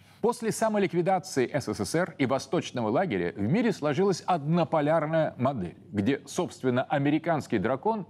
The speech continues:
и достиг апогея своего могущества. Сети американской агентуры влияния, чаще всего в виде носителей либеральной идеологии,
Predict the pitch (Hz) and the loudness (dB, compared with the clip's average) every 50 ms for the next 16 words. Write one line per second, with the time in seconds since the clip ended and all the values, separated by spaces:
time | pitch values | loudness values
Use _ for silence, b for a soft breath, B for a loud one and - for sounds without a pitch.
0 | - - 180 135 120 113 - - - - 202 190 - - - - - 120 107 104 | -2 0 0 2 2 0 -2 -2 -2 -2 -2 -2 -2 -2 -2 0 0 0 0 2
1 | 135 147 147 143 - - 120 113 107 98 113 113 117 117 107 95 85 - - - | 2 2 2 0 0 2 2 4 4 4 4 4 2 2 0 0 -4 -6 -8 -16
2 | - - - - - - - - b b b b b b b - - 226 240 - | -18 -18 -16 -16 -16 -16 -18 -20 b b b b b b b -2 0 0 0 0
3 | 233 - - 165 160 165 170 - 208 214 196 - - 185 180 - - 147 139 165 | 0 0 2 2 2 2 0 0 0 0 0 0 0 0 0 0 0 0 0 0
4 | 156 143 - 185 180 170 135 143 156 165 202 220 202 123 95 87 82 B B B | 0 0 2 2 4 4 4 4 4 4 2 2 2 0 0 -2 -4 B B B
5 | B - 156 160 147 - - 175 - - - 135 143 156 - B B B 120 - | B -4 -2 -2 -2 0 -2 -2 -2 0 0 2 2 0 0 B B B 0 2
6 | 160 143 143 135 143 139 135 - 147 147 151 147 139 - - 156 160 170 131 165 | 2 2 2 2 0 0 0 -2 0 0 2 2 0 0 2 2 2 2 2 0
7 | 185 175 175 156 131 113 98 101 101 - 120 101 98 123 135 156 196 220 185 196 | 2 2 2 2 0 0 0 -2 -2 0 0 0 2 2 2 2 2 2 2 2
8 | 190 147 | 2 0